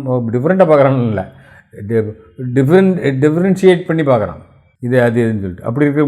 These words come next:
பேத புத்தியுடையவன் எவன் பாபத்தை போக்கிக்கணும், தான் பா-, வச்சுன்னு பண்ணின பாபங்கள்லாம் போக்கிக்கணுங்கிறதுக்காக பகவத்-, பகவானுக்கு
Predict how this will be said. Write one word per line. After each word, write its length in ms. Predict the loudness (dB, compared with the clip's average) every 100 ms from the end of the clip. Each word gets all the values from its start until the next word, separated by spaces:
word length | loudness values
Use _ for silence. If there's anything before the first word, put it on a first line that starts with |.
| 4
பேத 240 | 4 4
புத்தியுடையவன் 560 | 0 -2 0 -2 -4 -4
எவன் 160 | -6 -8 -14 -20 _ _ _ _ _ _ 0
பாபத்தை 460 | 4 6 4 4 2
போக்கிக்கணும், 680 | 4 2 0 0 0 -2
தான் 220 | -2 -2
பா-, 140 | 0 0 -2 -10
வச்சுன்னு 380 | -8 -6 -4 -2
பண்ணின 360 | -2 0 -2 0
பாபங்கள்லாம் 580 | 0 0 0 0 0
போக்கிக்கணுங்கிறதுக்காக 840 | 0 -2 -2 -2 -2 -2 0 0 0 0 -2 -4 -8 -12 _ _ _ _ _ _ _ -6
பகவத்-, 460 | 0 4 4 2 0 2
பகவானுக்கு 540 | 4 4 4 4 6